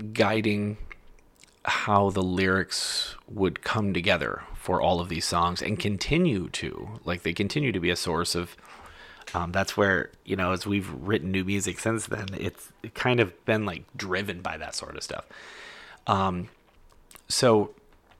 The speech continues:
you know, to sort of break it down for you, um, it's, the E P is called You Are More Than Right Now. Uh, we recorded it at Lake Bottom Recording House in Toledo, Ohio with J C Griffin. Uh, as I'd already stated, Friend Club Records is releasing that E P.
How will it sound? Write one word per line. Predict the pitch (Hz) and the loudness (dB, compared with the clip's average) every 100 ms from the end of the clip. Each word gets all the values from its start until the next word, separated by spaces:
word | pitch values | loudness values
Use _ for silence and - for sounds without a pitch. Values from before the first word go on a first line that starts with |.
| _ _ - | _ _ -2
you | 135 | 4
know, | 131 | 4
to | 110 | 4
sort | - 151 | 6 6
of | 139 98 | 6 4
break | 87 101 113 | 4 4 4
it | 104 101 | 2 2
down | 98 101 | 2 0
for | - | -2
you, | 87 87 85 - | -6 -6 -8 -4
um, | 92 90 87 92 - _ _ - | -2 0 -4 -8 -16 _ _ -4
it's, | 107 - - - | -4 -4 -10 -10
the | 107 104 90 107 | 0 0 2 0
E | |
P | - 127 | 2 2
is | 113 | 4
called | 101 95 | 4 6
You | 107 | 6
Are | 104 | 6
More | 101 98 | 6 4
Than | 98 98 | 4 2
Right | 107 113 | 0 0
Now. | - 92 87 - - - - | 2 2 2 -2 -8 -10 -6
Uh, | 82 69 82 | -2 0 0
we | 98 | 0
recorded | 98 - 104 110 107 | -2 2 4 6 4
it | 107 | 4
at | - 95 | 2 0
Lake | 92 104 - | 2 0 4
Bottom | 107 107 101 | 6 6 4
Recording | 98 - 98 98 | 0 4 2 2
House | 98 98 101 - - | 2 2 0 -6 -2
in | 92 90 | -2 -2
Toledo, | - 92 98 101 92 | 0 2 4 6 6
Ohio | 104 98 87 107 | 4 4 2 0
with | 120 98 | -4 -2
J | - 95 | 2 2
C | 92 95 | 2 -2
Griffin. | - 90 - 113 - - - - - - - - - - - _ - | -4 -2 0 -2 -4 -14 -12 -10 -10 -10 -12 -12 -14 -16 -18 _ -4
Uh, | 95 92 92 90 95 - | 0 0 0 -2 -4 0
as | 107 104 | 2 4
I'd | 104 | 6
already | 101 95 | 6 6
stated, | - 95 101 104 | 4 4 4 2
Friend | - 117 117 | 6 6 6
Club | 120 92 | 4 6
Records | 98 101 123 120 | 6 8 6 4
is | 98 98 | 2 0
releasing | 98 101 101 101 - 107 | 2 2 2 2 0 2
that | 107 101 | 4 2
E | 76 92 | 0 -2
P. | - 90 | -2 -4